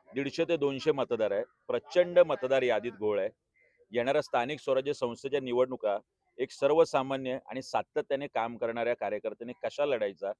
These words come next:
हा मुळात प्रश्न आहे. त्यामुळे ज्या मतदार यादी जोपर्यंत स्वच्छ होत नाही तोपर्यंत निवडणुका घेऊ नका आणि या खोट्या मतदार यादी विरोधातल्या हा एक तारखेचा मोर्चा आहे.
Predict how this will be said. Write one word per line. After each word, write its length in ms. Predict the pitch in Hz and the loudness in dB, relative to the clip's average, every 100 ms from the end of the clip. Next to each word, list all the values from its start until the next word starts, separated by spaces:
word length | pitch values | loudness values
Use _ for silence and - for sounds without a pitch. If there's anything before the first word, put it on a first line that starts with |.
| _ _ _ - | _ _ _ -4
हा 100 | 135 | -2
मुळात 220 | 131 127 - | 2 2 2
प्रश्न 300 | 113 - 110 | -6 -6 -8
आहे. 80 | 123 _ _ _ _ | -10 _ _ _ _
त्यामुळे 240 | 113 127 131 | -4 -2 0
ज्या 140 | 139 | 0
मतदार 420 | 120 110 131 147 | 0 -4 2 2
यादी 300 | 143 127 131 | 4 2 0
जोपर्यंत 460 | 113 120 131 127 131 | -4 -2 -2 -4 -6
स्वच्छ 420 | - 120 110 - | -4 -6 -4 -2
होत 200 | 131 120 117 | 0 0 -2
नाही 180 | 113 120 _ _ _ _ _ - | -8 -8 _ _ _ _ _ -2
तोपर्यंत 400 | 165 180 170 160 160 | 0 4 2 4 0
निवडणुका 460 | 143 143 135 135 | 4 0 2 0
घेऊ 260 | 131 117 135 | 0 0 -2
नका 260 | 123 101 107 _ _ - | -2 -4 -6 _ _ -14
आणि 180 | 107 123 | -6 -4
या 100 | 135 | -4
खोट्या 460 | _ 117 107 143 | _ -10 -2 -2
मतदार 360 | 139 113 123 127 | -2 -6 -2 -2
यादी 280 | 113 98 117 | -2 -4 -6
विरोधातल्या 600 | 110 107 107 - 107 123 _ _ _ _ - | -4 0 0 0 0 0 _ _ _ _ -6
हा 60 | 117 - | -6 -2
एक 160 | 123 - | -6 -2
तारखेचा 380 | 120 110 120 127 | -2 -2 -2 -2
मोर्चा 380 | 113 104 95 | -2 -6 -2
आहे. 100 | 117 | -2